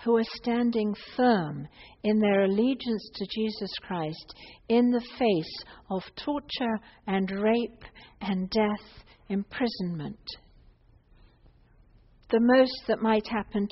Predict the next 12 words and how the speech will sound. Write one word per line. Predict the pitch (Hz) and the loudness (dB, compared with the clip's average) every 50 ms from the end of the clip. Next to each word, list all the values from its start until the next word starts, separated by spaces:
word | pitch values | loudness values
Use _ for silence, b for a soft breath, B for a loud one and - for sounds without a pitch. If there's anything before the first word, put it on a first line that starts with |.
| - | -2
to | - 202 202 208 | 0 0 2 0
us | 196 - - 208 | 0 0 0 -2
is | 196 196 - - | -2 0 0 -2
that | 202 - | -2 0
we're | - 214 202 | 2 0 0
belittled | 196 - 202 208 208 220 - - - 214 196 190 180 185 - 196 - - - | 2 0 0 0 0 -2 -4 -6 -4 -2 0 0 -2 -4 -6 -12 -18 -12 -8
for | - 185 185 | -6 -6 -4
our | - - 180 175 170 - - | -4 -4 -6 -6 -8 -8 -6
faith. | 175 156 147 147 - - _ _ _ _ b b b b b b b b b b b b b b b b b b b b _ _ - | -6 -6 -6 -8 -14 -20 _ _ _ _ b b b b b b b b b b b b b b b b b b b b _ _ 4
Will | 214 220 220 220 214 208 208 202 196 196 202 - - _ _ _ _ - | 6 8 8 8 8 6 6 4 2 -2 -6 -12 -18 _ _ _ _ -4
we | 208 202 196 - - | -4 -4 -4 -4 -6
stand | - 190 185 185 180 | -6 -4 -4 -4 -6